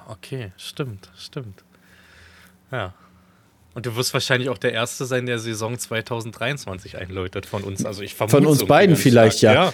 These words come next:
Speaker 2: Aber mir hat letztens schon einer geschrieben, der hat schon beim Kunden, ähm, Schmachtkorngerste
Speaker 1: Mhm.
Speaker 2: abgenommen. Hat mir schon Bilder geschickt. Irgendwie
Speaker 1: Mhm.
Speaker 2: hundert Hektar oder so waren schon, waren schon durch.
Speaker 1: Mhm. Ja. Wie viel Hektar hast du stehen?
Speaker 2: Ach, für Gerste ist nur warm fahren, vierzig.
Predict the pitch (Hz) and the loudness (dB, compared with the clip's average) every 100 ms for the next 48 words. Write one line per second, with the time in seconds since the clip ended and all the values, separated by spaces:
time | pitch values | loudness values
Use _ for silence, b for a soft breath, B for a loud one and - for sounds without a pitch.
0 | - 143 143 143 147 139 160 185 165 175 | 0 4 6 6 6 4 4 4 4 2
1 | 160 151 151 147 - 165 156 151 139 143 | 4 6 6 4 4 4 6 6 4 2
2 | - 156 139 139 139 156 151 139 135 - | 4 6 8 6 6 6 8 8 6 6
3 | 127 120 120 120 - 156 151 - - - | 4 6 4 2 2 2 2 -2 -14 -6
4 | - 123 117 113 - _ 127 143 139 131 | 4 6 6 4 0 _ 4 4 2 2
5 | 131 143 120 110 110 131 143 139 143 139 | 2 2 4 4 2 0 2 2 4 6
6 | 143 110 - 110 - b b b b b | 6 4 0 -4 -6 b b b b b
7 | 143 127 127 156 147 147 147 135 113 110 | 2 6 6 6 6 2 4 4 4 4
8 | 113 110 117 - 117 113 123 123 120 120 | 2 4 2 2 2 4 4 2 0 2
9 | 113 - b b b _ - 117 107 104 | 2 0 b b b _ -10 -8 -8 -10
10 | 120 _ _ _ _ 101 98 104 - 123 | -14 _ _ _ _ -8 -8 -6 -4 0
11 | 135 - 139 131 - - 147 185 - _ | 0 2 -2 -2 -8 -8 -6 -8 -12 _
12 | _ _ 120 117 - - 123 135 160 139 | _ _ 2 2 2 0 4 4 4 0
13 | 123 127 107 107 120 - 98 98 123 - | 4 4 6 4 4 2 0 0 -2 0
14 | 104 | -6